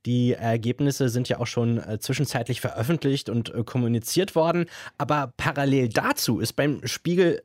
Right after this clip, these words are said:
noch an etwas anderem gearbeitet worden. Gleichzeitig hat der Spiegel nämlich seine internen Qualitätsstandards und Kontrollmechanismen geprüft beziehungsweise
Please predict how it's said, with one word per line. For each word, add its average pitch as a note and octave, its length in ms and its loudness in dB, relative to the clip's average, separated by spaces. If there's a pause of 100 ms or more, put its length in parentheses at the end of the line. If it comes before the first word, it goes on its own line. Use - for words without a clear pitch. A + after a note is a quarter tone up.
noch C#3 560 2
an C3+ 140 -2
etwas - 440 -4
anderem G2+ 380 0
gearbeitet D2+ 680 -10
worden. D#2 300 -4 (420)
Gleichzeitig C3+ 540 -2
hat D3+ 100 0
der B2+ 60 0
Spiegel C#3 460 0
nämlich B2+ 260 0
seine A#2+ 540 2
internen C#3 640 0
Qualitätsstandards D3 1300 0
und B2+ 260 -4
Kontrollmechanismen G2 1400 -2
geprüft - 760 -8
beziehungsweise F2+ 600 -6